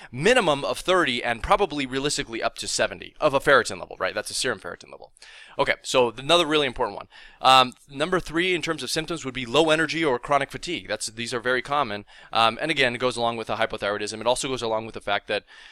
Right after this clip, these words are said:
if you actually do have anemia, you have fewer circulating red blood cells, which means you have a decreased capacity to deliver oxygen to your tissues, and therefore you're gonna have lower energy production and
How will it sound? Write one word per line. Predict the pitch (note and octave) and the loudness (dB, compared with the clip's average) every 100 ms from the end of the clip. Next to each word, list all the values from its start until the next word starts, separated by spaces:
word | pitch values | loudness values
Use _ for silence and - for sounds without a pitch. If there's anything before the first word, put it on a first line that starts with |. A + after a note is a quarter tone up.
| - _ - | -20 _ 0
if | A#3 F#3+ | 2 4
you | G3 | 8
actually | E3 - D#3 | 8 8 0
do | A2+ C3 | 0 4
have | C3+ | 4
anemia, | B2 A#2+ B2+ B2+ | 4 -4 -2 -2
you | A#2 A#2+ | -2 0
have | G#2+ | 0
fewer | - B2 | -2 -6
circulating | A#2+ B2 B2 A#2 G#2+ | -4 -4 -2 -2 -2
red | G#2+ G2 | -6 0
blood | E3 - | 0 2
cells, | C#3 | -2
which | A#2 A2+ | -4 -8
means | A#2+ A2 | -8 -6
you | A2 | -4
have | G#2+ | -4
a | G2+ | -4
decreased | A#2 A#2+ A2 | -8 -8 -8
capacity | - A2+ G#2+ A2 | -2 -2 -2 -8
to | - G#2 | -12 -12
deliver | G2 F#2+ G2 | -10 -4 -2
oxygen | G2+ - G#2+ G2 | -2 -6 -10 -12
to | F#2+ | -12
your | F2+ | -6
tissues, | G#3+ G3+ F#3 E3 B2 | -2 0 0 -2 -4
and | A#2 | -4
therefore | A2 A2 A2 G#2+ G#2 - - - | -2 -2 -2 0 0 -2 -20 -10
you're | A2 | -4
gonna | G#2 | 0
have | G2 | 0
lower | G2+ G2+ | 0 2
energy | C#3+ F3+ D#3 | 2 2 -4
production | D3+ D3 D3 C#3+ B2 | 0 0 0 -4 -4
and | A2+ A2 | -6 -6